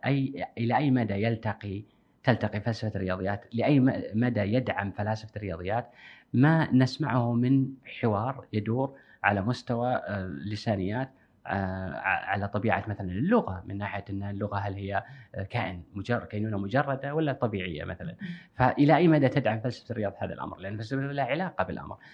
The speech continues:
الأمر الآخر أيضًا على مستوى أقل اللي هو خاصية تكرارية، آه، هي خاصية رياضية. فبالتالي إلى أي مدى مثلًا هذه الخاصية الرياضية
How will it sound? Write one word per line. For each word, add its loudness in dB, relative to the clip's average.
الأمر 4
الآخر 0
أيضًا -2
على 0
مستوى -2
أقل 0
اللي -2
هو -4
خاصية -4
تكرارية، -10
آه، 0
هي 6
خاصية 0
رياضية. -4
فبالتالي 2
إلى 2
أي 4
مدى 4
مثلًا 0
هذه 2
الخاصية -4
الرياضية -4